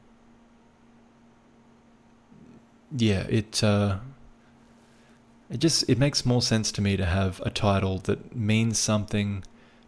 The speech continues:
to people that aren't in the heavyweight title race, and they can raise their stock by being champion of this division,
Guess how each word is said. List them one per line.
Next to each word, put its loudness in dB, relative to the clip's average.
to 2
people 4
that 2
aren't 4
in -2
the -2
heavyweight 2
title 2
race, -4
and 4
they 4
can 0
raise 4
their 2
stock -2
by 4
being 2
champion 2
of 0
this 2
division, 0